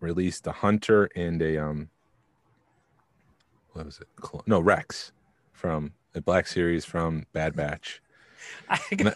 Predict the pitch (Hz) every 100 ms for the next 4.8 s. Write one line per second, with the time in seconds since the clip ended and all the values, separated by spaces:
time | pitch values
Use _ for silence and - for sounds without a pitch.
0 | - 214 - 151 131 151 110 127 135 143
1 | 135 127 - - 170 170 110 104 _ 101
2 | 101 104 92 85 87 104 - 90 85 92
3 | 87 90 - 95 87 90 92 80 - -
4 | 87 90 85 - 73 80 73